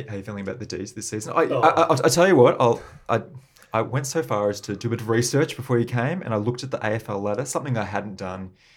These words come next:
Speaker 1: in, well, a, a long time.
Speaker 2: Yep.
Speaker 1: You guys in the top, top eight,
Speaker 2: Thank
Speaker 1: sixth.
Speaker 2: Dude, I'm so surprised at this. This is
Speaker 1: Yeah.
Speaker 2: amazing. What I am also impressed is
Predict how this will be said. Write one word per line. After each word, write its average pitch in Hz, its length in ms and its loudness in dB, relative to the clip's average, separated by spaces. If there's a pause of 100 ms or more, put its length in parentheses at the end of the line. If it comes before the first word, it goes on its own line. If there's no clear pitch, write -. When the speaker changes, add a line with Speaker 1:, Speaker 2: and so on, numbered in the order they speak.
(320)
Speaker 1:
in, 90 300 -16 (260)
well, 92 180 -14 (340)
a, 117 60 -14
a 104 180 -6
long 92 180 -4
time. 92 320 -12
Speaker 2:
Yep. - 260 -8 (880)
Speaker 1:
You 110 60 -20
guys 143 160 -12
in - 60 -20
the 165 60 -20
top, 165 260 -14 (120)
top 147 200 -14
eight, 170 240 -10 (180)
Speaker 2:
Thank 233 140 -2
Speaker 1:
sixth. - 520 -4
Speaker 2:
Dude, 202 180 -4
I'm 143 140 -4
so 180 260 -2
surprised 131 540 -4
at 117 100 -10
this. 92 180 -14
This 113 120 -10
is 123 60 0
Speaker 1:
Yeah. 196 140 0
Speaker 2:
amazing. 110 280 -6 (680)
What 180 160 8
I 175 100 6
am 143 220 0
also 123 420 2
impressed 110 440 -4
is 104 200 -10